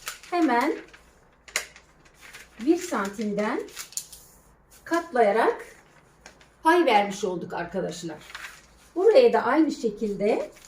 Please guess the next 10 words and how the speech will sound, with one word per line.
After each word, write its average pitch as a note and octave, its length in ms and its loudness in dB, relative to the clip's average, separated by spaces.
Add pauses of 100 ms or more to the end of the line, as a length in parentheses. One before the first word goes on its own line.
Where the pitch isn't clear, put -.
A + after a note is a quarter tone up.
(380)
pay D4 260 2
verdik. A3 420 2 (560)
Robasının D4 600 4 (260)
kopyasını C4+ 580 0
almamız F#3+ 420 0
gerekiyor. G3 720 0 (3000)
Kopyasını C#4+ 600 2
alırken C#4 580 0 (680)
çizdiğimiz C4 640 -4
çizginin C#4+ 680 -2